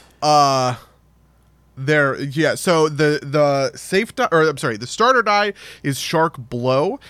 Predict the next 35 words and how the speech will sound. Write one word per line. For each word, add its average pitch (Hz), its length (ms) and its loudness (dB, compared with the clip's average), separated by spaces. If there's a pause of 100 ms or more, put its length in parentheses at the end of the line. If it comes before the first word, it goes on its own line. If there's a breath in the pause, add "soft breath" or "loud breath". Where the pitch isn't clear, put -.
(240 loud breath)
It 175 380 0 (120)
scales 190 460 0
from 165 260 -4
two 196 220 -6
to 170 80 -2
five, 165 640 -4 (120)
um, 127 520 -2 (120)
Purify 165 480 -2
to 151 100 -2
an 147 60 -4
enemy, 180 360 -4 (300 loud breath)
with 139 300 -2
one 151 240 0
to 147 80 -2
three 143 680 -4
Corrupt 143 340 -4
yourself. 139 460 -4 (300 loud breath)
And 165 160 2
then 160 140 2
Shark 180 340 0
Strike, 165 640 -2
the 135 160 -8
safe 160 280 -4
Shark 156 280 -4
Strike, 117 380 -6 (340 loud breath)
is 139 560 2 (260 soft breath)
three 220 440 0
to 214 100 2
five, 117 680 -4 (460)
pu-, 156 200 -6
Purify 147 540 -2
to 135 80 -4
an 131 100 -4
enemy, 120 400 -6 (260 loud breath)
and 131 380 -2